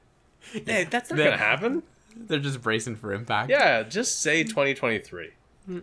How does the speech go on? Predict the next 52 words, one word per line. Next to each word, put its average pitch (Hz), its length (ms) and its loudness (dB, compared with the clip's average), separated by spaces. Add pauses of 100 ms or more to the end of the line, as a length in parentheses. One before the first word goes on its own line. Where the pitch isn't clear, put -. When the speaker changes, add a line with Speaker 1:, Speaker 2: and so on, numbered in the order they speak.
(160)
Speaker 1:
You 110 160 -12
motherfucker. 101 500 -12
Speaker 2:
Yeah, 175 220 4
and 151 100 0
that's 180 140 0
it. 151 140 4
And 113 100 -6
be 127 60 0
like, 113 140 0
"Hey, 120 160 2
it's - 160 -10
gonna 151 160 0
be 160 140 -6
great." 147 340 -2
Like, 98 220 -10
people 175 280 -6
that 185 200 2
love 117 240 0
the 123 80 -2
game, 113 400 -4 (400)
they'll 151 160 0
wait. 156 380 -2 (260)
Like, 101 240 -6
they're 165 100 0
gonna 233 160 4
wait 156 220 4
either 135 220 2
way 139 180 2
'cause - 120 -10
they 113 60 0
don't 117 120 0
have 92 100 -4
a - 20 -18
choice. 160 400 -2 (320)
But - 280 2 (180)
it 131 320 -4
doesn't 175 240 4
matter 175 200 4
if 170 100 2
it 147 80 0
comes 151 180 0
out 147 120 2
in 110 40 -8
twenty 123 220 0
twenty-two 127 480 -2
or 143 40 -2
twenty 127 220 -2
twenty-three. 113 580 -2 (120)
They're 131 160 4
gonna 190 180 2
buy 135 280 4
it. - 220 -6